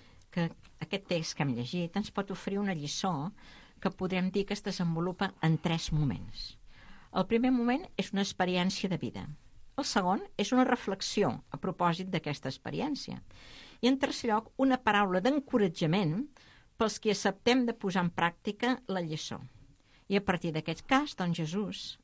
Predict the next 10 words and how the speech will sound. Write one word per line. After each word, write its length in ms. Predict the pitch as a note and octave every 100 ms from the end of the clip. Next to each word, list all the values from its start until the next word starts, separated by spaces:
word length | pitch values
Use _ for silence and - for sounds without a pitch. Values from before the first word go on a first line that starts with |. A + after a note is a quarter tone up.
| -
instrueix 440 | F#3 - D#3+ C#3 -
els 100 | D3
deixebles. 640 | C#3+ - - - - - - - - - -
Perquè 380 | F#3+ - D3+ -
penso 480 | - F#3 F3+ - F#3+ - -
que 100 | F#3+
el 80 |
seguiment 480 | - F#3 F#3 A3 C4
de 80 | A#3
Jesús 460 | G3 F#3 C#4+ E4